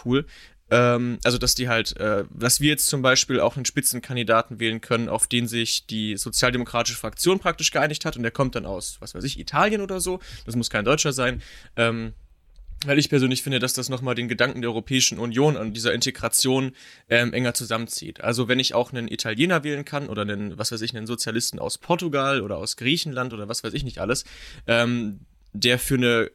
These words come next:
europäische Idee steht und dafür steht, dass er, was weiß ich, Europa sozialer machen möchte, ähm, dann finde ich das eigentlich, ähm,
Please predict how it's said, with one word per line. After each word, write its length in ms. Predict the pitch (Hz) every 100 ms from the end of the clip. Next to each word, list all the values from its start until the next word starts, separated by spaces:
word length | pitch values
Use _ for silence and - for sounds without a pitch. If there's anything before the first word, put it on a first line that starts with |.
| -
europäische 640 | 131 123 - 143 147 -
Idee 360 | 127 117 131 139
steht 420 | - - 151 113
und 120 | 104
dafür 220 | 104 107 110
steht, 340 | - 127 131
dass 140 | 110
er, 120 | 107 101
was 140 | 104
weiß 100 | 107
ich, 120 | 113
Europa 300 | 110 110 110
sozialer 420 | 107 104 - 123 104
machen 240 | 95 95
möchte, 280 | 92 - - - - - -
ähm, 400 | - 110 110 110
dann 180 | 110 110
finde 280 | - 135 123
ich 40 |
das 180 | 120 113
eigentlich, 580 | 107 110 98 104 - -
ähm, 320 | 101 95 95